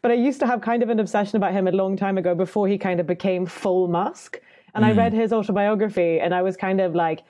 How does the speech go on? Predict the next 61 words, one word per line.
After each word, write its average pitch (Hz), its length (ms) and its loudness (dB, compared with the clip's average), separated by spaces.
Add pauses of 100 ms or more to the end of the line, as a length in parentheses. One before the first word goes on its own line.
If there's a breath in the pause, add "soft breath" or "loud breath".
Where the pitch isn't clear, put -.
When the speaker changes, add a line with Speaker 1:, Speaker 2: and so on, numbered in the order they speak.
(240 soft breath)
Speaker 1:
I 190 100 -2
almost 202 400 0
thought 190 160 0
he 185 80 0
was 185 280 0
kind 285 280 0
of 294 60 -4
hot 311 280 -2
for 294 100 0
a 277 40 0
moment 277 340 -2
because 208 240 -2
he's 202 200 -2
so 196 280 -2
fucking 196 400 -2
weird 202 320 2
and 185 80 0
he's 185 140 -2
so 185 160 0
into 196 240 0
rockets. 208 720 -4 (120 soft breath)
Speaker 2:
Yeah, 208 220 0
yeah. 196 160 0
Speaker 1:
And 196 100 2
just, 202 240 -2
like, 185 300 -2
it's - 600 -20
this 349 180 -8
interesting 277 640 0
kind 247 340 0
of 208 220 0
weird 214 420 0
character 208 460 -2
with 175 120 2
hair 202 220 0
plugs 202 320 -4
and 170 140 0
stuff. - 300 -4 (340 soft breath)
So 233 80 0
I 233 60 2
think 302 180 0
it 302 80 0
could 277 120 0
kind 254 220 2
of 240 80 2
be, 233 300 -2 (240)
but 208 200 -2
I 208 60 0
mean, 220 140 2
obviously 220 320 0
he's 202 100 0
done 190 160 0
a 180 60 2
lot 175 160 2
of, 160 100 -2
like, 139 300 -4
kind 175 240 0
of - 200 -4
despicable 180 520 -2
stuff, 226 340 -6
but 180 260 -2